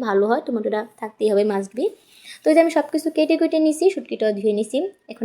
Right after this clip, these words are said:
একটা ফ্রাইং প্যানে পেঁয়াজ, রসুন, কাঁচামরিচ কুচি দিয়ে দিলাম, দিয়ে হালকা লাল লাল করে ভেজে নিছি। এখন এটার সাথে শুটকিগুলো দিয়ে একটু ভালো করে ভেজে নেব, যেন শুটকির কাঁচা গন্ধটা সেটা চলে যায়। এটা ভাজা হয়ে গেলে এখন এই পর্যায়ে আমি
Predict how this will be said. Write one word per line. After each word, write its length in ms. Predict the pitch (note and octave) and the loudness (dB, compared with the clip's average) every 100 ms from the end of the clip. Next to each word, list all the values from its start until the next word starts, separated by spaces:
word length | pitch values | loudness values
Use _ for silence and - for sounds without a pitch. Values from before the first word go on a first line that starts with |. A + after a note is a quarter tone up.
| G#3 | -4
একটা 120 | G#3+ G#3+ | -4 -4
ফ্রাইং 240 | G#3+ G3 G3 | -2 -2 -2
প্যানে 220 | G#3 A#3 F#4 _ | -4 -4 -6 _
পেঁয়াজ, 280 | A#3 A3+ A#3 - A3 | 2 4 4 0 -2
রসুন, 260 | G#3+ A#3 A3+ | -2 -2 -4
কাঁচামরিচ 360 | A3 G#3+ G#3+ A3 | -2 -4 -4 -4
কুচি 180 | G#3+ G#3 G3+ | -6 -6 -2
দিয়ে 120 | G#3 G#3+ | 0 2
দিলাম, 200 | A3 C#4 - _ - - G3+ | 0 -2 -6 _ -20 -12 -2
দিয়ে 140 | A#3+ A#3 | 0 2
হালকা 280 | G3+ G3 G#3+ G#3 | 2 2 2 2
লাল 120 | G#3 | 2
লাল 100 | A3 A#3 | 2 4
করে 120 | A#3 G3+ | 2 4
ভেজে 240 | G#3 G3 G3+ | 2 2 0
নিছি। 260 | A3 - C4+ A#4+ - _ _ - | -2 -4 -4 -4 -8 _ _ -12
এখন 180 | A#3 A3+ | -4 -2
এটার 260 | G#3 G#3+ G#3+ | 0 0 -2
সাথে 240 | A3 C4 F#4 - _ _ _ - | -4 2 2 0 _ _ _ -8
শুটকিগুলো 520 | C4 - A3+ A3 G#3+ G#3 | -6 -4 -2 2 2 2
দিয়ে 140 | A#3 D#4 F4+ | 2 0 0
একটু 160 | D#4+ G#4 - G#3+ A3 | -2 -4 -4 -6 -2
ভালো 240 | - F#3+ F#3+ | 0 0 0
করে 120 | G#3 G#3 | 2 2
ভেজে 200 | F#3+ G3+ | 2 0
নেব, 140 | G3+ G#3 F#4 - - | 0 2 2 0 -6
যেন 120 | G3+ G3+ G3+ | -4 -4 -4
শুটকির 360 | A#3 - A#3 A#3 | -4 -2 -4 -2
কাঁচা 200 | A3+ B3 | -2 2
গন্ধটা 380 | C4 B3+ A#3+ C#4 B4+ - - | 2 2 2 2 2 -6 -12
সেটা 220 | G3+ G3+ G3 | -6 -4 0
চলে 200 | A3+ A#3 A#3 | 2 4 4
যায়। 140 | C#4 - - - - _ _ _ | 2 0 -12 -20 -20 _ _ _
এটা 140 | C#4+ D4+ C#4+ | 2 4 4
ভাজা 240 | B3 A3+ A#3 | 2 4 4
হয়ে 120 | B3 | 6
গেলে 140 | C4+ D#4+ D#4+ | 6 6 4
এখন 140 | B3+ A3+ | 2 0
এই 40 | A#3 | 2
পর্যায়ে 260 | A#3+ A#3 | 0 2
আমি 100 | A3+ | 0